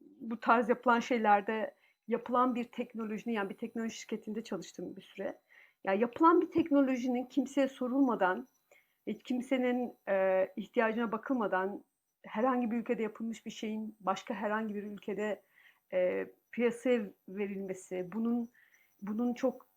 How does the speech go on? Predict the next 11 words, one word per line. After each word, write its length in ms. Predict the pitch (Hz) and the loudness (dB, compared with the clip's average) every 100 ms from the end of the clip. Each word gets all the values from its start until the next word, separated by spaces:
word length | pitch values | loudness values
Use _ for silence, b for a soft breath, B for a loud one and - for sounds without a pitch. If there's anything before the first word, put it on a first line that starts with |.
| _ | _
o, 360 | 202 190 190 185 | -4 -2 -2 -2
böyle 460 | 196 196 208 208 _ _ _ 226 | -2 0 -2 -2 _ _ _ -2
iyi 200 | 226 220 | 2 2
bir 60 | |
şeymiş, 600 | - 233 190 185 190 - - | 0 0 -2 -2 -8 -12 -14
e, 480 | - 190 196 196 190 196 | -6 -4 -2 -2 -2 -6
işte, 220 | - 202 | -6 -4
e, 520 | 196 - 190 - - - - _ _ _ 196 | -4 -6 -6 -6 -10 -14 -20 _ _ _ -10
e, 380 | 185 - - - _ _ _ _ _ _ _ - | -8 -10 -12 -18 _ _ _ _ _ _ _ -2
medeniyet 580 | 233 247 240 254 262 | 0 4 6 6 4
getiren 600 | 254 240 - 214 202 226 | 2 -4 0 2 4 2